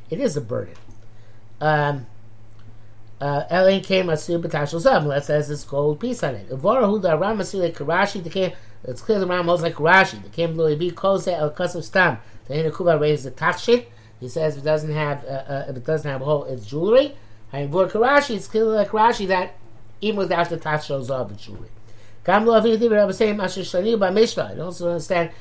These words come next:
according to the other rabbis, that it says Mishnah Lo Teitze Isha B'Machat Hanakuva, a woman should not go out with a, uh, a pierced ne-, a needle which has a hole.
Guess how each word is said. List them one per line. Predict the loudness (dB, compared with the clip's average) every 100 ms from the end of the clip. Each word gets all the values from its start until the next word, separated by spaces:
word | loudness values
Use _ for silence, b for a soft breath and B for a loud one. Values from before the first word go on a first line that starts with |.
| B
according | -6 -2 -2 -2
to |
the | 0 2
other | 4
rabbis, | 6 6 4
that | 0
it | 0
says | 0 0
Mishnah | 0 -2 -2
Lo |
Teitze | 0 -2 -2
Isha | -6 -4 -4
B'Machat | -2 -2 -2 0 0 0 B B
Hanakuva, | -4 -4 -2 -2 4 6
a |
woman | 4 0
should | -2
not | 0
go | 4
out | 2 4
with | 0 0
a, | 4 4 4 0 b b b b -12
uh, | -6 -6 -4
a | -6 -6 -6
pierced | 2 4 4 -2
ne-, | -8 -4
a | -2
needle | -2 -2 0 -2
which | 0
has | 0 0
a | -2
hole. | -4 -4